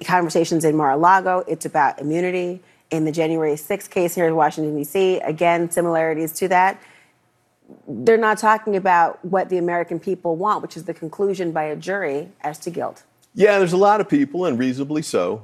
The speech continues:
Speaker 2: uh, who wanted to s-, wanna know, uh, whether he's guilty or not of those charges. From my perspective, just the mere fact that these allegations are there and substantiated, at least beyond,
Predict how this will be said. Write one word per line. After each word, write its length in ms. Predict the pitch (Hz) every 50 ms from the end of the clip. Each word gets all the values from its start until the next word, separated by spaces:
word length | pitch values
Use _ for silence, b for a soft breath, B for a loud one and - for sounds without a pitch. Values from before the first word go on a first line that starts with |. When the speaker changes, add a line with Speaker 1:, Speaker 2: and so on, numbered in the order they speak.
| 107 -
Speaker 2:
uh, 420 | 95 98 95 95 95 95 95 - - 98
who 320 | 101 98 98 98 95 95 -
wanted 380 | 95 95 101 107 107 104 98 92
to 60 | 90
s-, 160 | - - - _ _
wanna 380 | - 120 117 123 135 135 120 110
know, 380 | 104 107 107 92 82 85 82 _ _ _ -
uh, 160 | 98 95 95
whether 320 | 95 98 98 98 98 95 92
he's 160 | 90 82 82
guilty 340 | 104 107 104 92 - 98 95
or 60 | 90
not 180 | 90 90 87
of 120 | 87 85 87
those 220 | 87 85 90 -
charges. 520 | - - 101 95 92 90 78 82 78 - - - - _
From 180 | - 120 110 107
my 200 | 110 117 120 113
perspective, 760 | - 113 101 - - - - 87 85 - - 101 85 80 - b b b b b -
just 220 | 139 135 - -
the 60 | 127
mere 160 | 113 107 101
fact 360 | 95 - 120 110 104 92 - -
that 180 | 101 92 87 - _ -
these 220 | 98 110 107 95 113
allegations 760 | 101 95 92 95 87 101 98 95 92 - - 98 87 80 98
are 120 | 92 85
there 340 | 85 95 95 92 92 92 90
and 100 | 85 78
substantiated, 840 | - - - - - - 101 92 92 87 - - 90 87 85 82 80
at 60 | 87
least 260 | 92 98 101 92 -
beyond, 340 | - 95 87 85 85 85 85